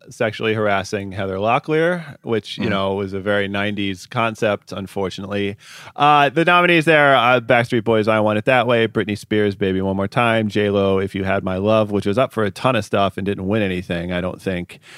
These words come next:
Speaker 1: and N sync, Tearing Up My Heart. I, I, you know, if, if you're, if you're looking for the category that shows us where pop music was at and where it would be going very aggressively, you know, for the next three or four years, like, that was it. You know, next year, two thousand belongs to N sync,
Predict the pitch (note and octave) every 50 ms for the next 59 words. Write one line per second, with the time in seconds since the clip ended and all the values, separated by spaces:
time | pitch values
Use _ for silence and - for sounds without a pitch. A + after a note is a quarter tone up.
0 | - B2 - - G2+ G2+ G2 B2 B2 A#2 - - B2 A2+ G#2+ - - B2 B2+ A#2+
1 | G#2+ G#2+ G#2+ G#2 - G2+ F#2+ F#2 F2+ F2+ G2 F2+ D#2 E2+ - - - - G#2+ A2
2 | A#2 A2 - A2+ C3 C3 A2 - D3 D3+ B2 G2 F#2 F#2+ G#2 A2 - B2 - C3+
3 | C3 - D3+ D3 C#3+ C3+ A#2+ F#2 C3 - D3+ D3+ D#3 F3+ F3 - F3 D3+ C#3 -
4 | D3 B2+ A#2+ - - C3+ B2+ A#2+ A#2+ A2 A2 G#2 G#2 G2+ G2+ G2 - - A#2+ A2+
5 | G#2+ G2 G#2 F#2+ - G2+ G#2 G#2 G2+ G2+ G2 G2 - - - G#2 G2+ G2+ G2+ G#2
6 | G#2 G#2 F#2+ G2+ G2 - F#2+ F#2 F2 G#2 A2 A2+ A#2+ A2 - _ _ - - -
7 | D3 B2 - G#2+ G#2 G#2 A2+ A2+ A2 G#2+ - A2 G2+ F#2 A2 G2 - - A#2 A#2
8 | A#2+ B2 B2 B2+ C3 B2 A2 G#2+ G2+ G2+ G2 G2 G2 F#2+ G2 A#2 A#2 A#2+ - C3+
9 | A#2 A#2 A#2+ A#2 A#2 A2+ A#2 A2 E2 A2 G#2+ F#2+ F#2 F#2+ F#2+ F#2 - - F#2 F#2
10 | F#2 F#2 F#2 F#2 - - - - _ _ _ _ _ _ - G2 G2 F#2+ F#2+ F#2
11 | - - F#2+ F#2 F#2 G2 G#2+ A2+ A2 G#2+ G2+ G2+ G2+ F#2 F#2 F2+ E2+ - _ _
12 | - - - - - - C3+ D#3 D3+ C#3 A#2 C3 A2 F2+ E2+ F#2+ G#2 G2+ G2 F#2+
13 | G2 G#2+ B2 C#3 - - - D3 C#3 C3 B2+ B2+ B2 A2+ - D3 D3 C3+ D3 C3
14 | B2+ B2+ B2 A#2+ A#2+ A2+ A2+ A2 A2 G#2+ G#2+ G#2+ G2+ - G2+ - A2 A2 G#2+ -
15 | - - G#2+ F#2+ F#2 F2+ - - - -